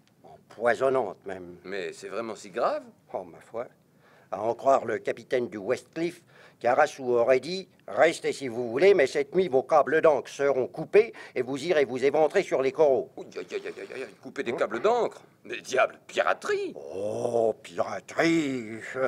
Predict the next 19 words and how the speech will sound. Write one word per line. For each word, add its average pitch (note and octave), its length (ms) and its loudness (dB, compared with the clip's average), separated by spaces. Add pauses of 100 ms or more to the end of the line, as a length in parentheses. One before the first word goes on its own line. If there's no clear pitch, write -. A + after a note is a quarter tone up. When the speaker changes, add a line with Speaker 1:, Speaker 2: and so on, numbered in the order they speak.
(560)
Speaker 1:
ça - 180 -14
dépend G2+ 340 -2
de G2+ 80 -8
la A2 100 2
façon A2 280 -8
de G2 60 -10
voir F#2+ 180 -6
les C3+ 120 -6
choses. B2 340 0 (800)
Quand G#2 160 -10
nous G#2+ 200 -6
aurons A2+ 200 -2
interrogé G#2+ 480 -6
le F#2 80 -16
bonhomme, D3 360 2
nous G#2 200 -6
établirons A2 500 -4
notre G2+ 240 -6
rapport. G#2+ 480 -2